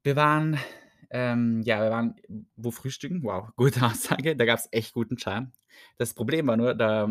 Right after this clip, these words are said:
dass der ganze Außenbereich voll war und ich gefühlt nur zwanzig Minuten Zeit hatte, weil ich einen Termin <laughs> hatte.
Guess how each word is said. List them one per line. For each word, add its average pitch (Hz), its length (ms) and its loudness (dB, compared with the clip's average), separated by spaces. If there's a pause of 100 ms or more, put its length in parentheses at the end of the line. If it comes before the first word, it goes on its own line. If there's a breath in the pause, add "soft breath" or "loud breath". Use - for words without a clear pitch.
(120)
dass 113 160 -2
der 117 100 0
ganze 117 260 0
Außenbereich 107 480 -2
voll 101 260 0
war 120 240 -2 (340 soft breath)
und 117 340 0
ich 120 140 -10
gefühlt 120 260 -4
nur 117 100 -2
zwanzig 117 340 -4
Minuten 117 300 0
Zeit - 260 -4
hatte, 110 180 -4
weil 107 120 0
ich 107 80 -6
einen 107 100 -2
Termin 123 280 0
<laughs> - 80 -4
hatte. - 640 -4